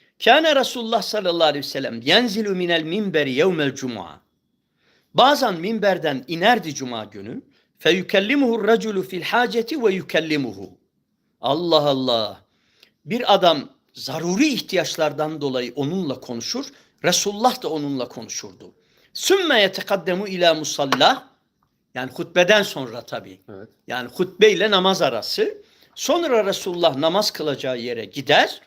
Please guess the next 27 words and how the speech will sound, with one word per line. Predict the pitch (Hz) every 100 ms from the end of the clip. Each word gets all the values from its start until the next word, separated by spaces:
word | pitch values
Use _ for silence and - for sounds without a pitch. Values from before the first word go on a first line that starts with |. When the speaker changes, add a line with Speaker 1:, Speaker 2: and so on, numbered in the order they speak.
| _ _ _
Speaker 1:
Feyusalli, | 185 190 - 190 170 156 269
namaz | 285 175 151
kıldırır. | - 139 117 113 113 - _ _ _ -
Revahul | 170 190 160 180
hamse. | - 135 104 - - _ _ _ _ _
Hmm, | 98 92 90 -
enteresan | 110 - 107 - 135 113
bu, | 98 107
değil | 139
mi? | 262 131 - _ _ _ _ -
Ben | 120 120
bunu | 120 139 139 - _ _ _ -
bilme-, | 135 143 117 110 113
bilmiyordum | 151 175 160 139 120 113 110
gibi, | 107
hatırlamıyorum. | 101 113 - 127 143 135 117 104 95 - _ _ -
Bizim | - 139
mezhep | 135 131 - 127
ne | - 165
diyor | 233 254
acaba | 139 117 95 92
buna? | 90 95 _ - - - - _ _ _ _
Speaker 2:
Hı. | 95 123 _ _ _ _ _ _ _ _
Speaker 1:
Demek | 135 127 135 -
ki | 127
bazı | 135 156 -
fakihler | - 120 - 123 - 170 247 -